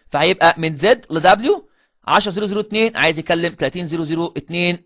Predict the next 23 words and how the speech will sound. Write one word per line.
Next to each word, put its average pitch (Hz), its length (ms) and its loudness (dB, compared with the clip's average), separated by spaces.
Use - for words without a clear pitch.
آه، 139 460 2
باستخدام 151 800 -4
البينج 143 460 -4
ده، 120 80 -10
يعني 78 180 -18
باعت 127 240 -4
له 156 100 -4
ايك - 180 0
ريكويست، - 440 -8
ويبعت 147 420 2
الريكويست 147 460 -6
للراوتر 147 540 -2
اللي 127 100 -6
هو 139 160 2
ار 135 300 2
وان. 139 220 0
ار 226 160 6
وان 254 240 4
هيبدأ 196 480 4
يجي 170 360 -6
له 226 200 -2
الكلام 170 360 0
ده، 214 300 2